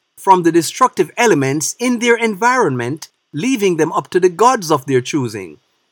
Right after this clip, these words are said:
thus allowing the curse of sin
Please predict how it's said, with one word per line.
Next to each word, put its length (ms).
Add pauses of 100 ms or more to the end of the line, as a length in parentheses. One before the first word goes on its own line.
(640)
thus 520
allowing 580
the 120
curse 500
of 140
sin 420